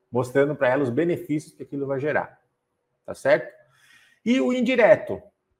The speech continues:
tá? A pessoa não sabe que existe uma dor, né? É,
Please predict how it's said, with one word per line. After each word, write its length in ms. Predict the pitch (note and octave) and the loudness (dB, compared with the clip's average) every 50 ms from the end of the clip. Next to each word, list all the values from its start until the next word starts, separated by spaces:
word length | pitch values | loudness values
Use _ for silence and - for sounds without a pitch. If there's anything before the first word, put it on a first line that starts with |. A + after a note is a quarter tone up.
| _ _ _ _ | _ _ _ _
tá? 340 | - A2 B2 C3 - - - - _ _ _ _ _ _ _ _ _ | -2 0 0 -2 -4 -8 -20 -20 _ _ _ _ _ _ _ _ _
A 60 | - | -6
pessoa 240 | - C#3+ C3+ E3 D#3+ | -6 -4 -2 0 2
não 120 | E3+ G3+ G3 | 2 2 2
sabe 280 | G3 G3 F#3 F3 F3+ | 4 4 4 4 2
que 100 | F3 G3 | 0 0
existe 340 | F3 B2 D3 F#3+ F#3+ - - | -2 -2 -2 -6 -6 -6 -6
uma 140 | F#3 G3 G3 | -4 -4 -4
dor, 580 | D#3+ B2+ C3+ C#3 C#3+ D#3+ F#3+ F#3 - - - _ _ _ _ _ _ _ _ _ _ _ | -2 0 0 2 2 2 0 -2 -6 -14 -20 _ _ _ _ _ _ _ _ _ _ _
né? 400 | - G#2+ A#2 C#3 - - - - - - | -8 -6 -6 -4 -4 -6 -8 -14 -16 -14
É, 420 | - G2 G2 G2 G2 F#2+ F#2 - | -12 -10 -10 -10 -12 -14 -18 -20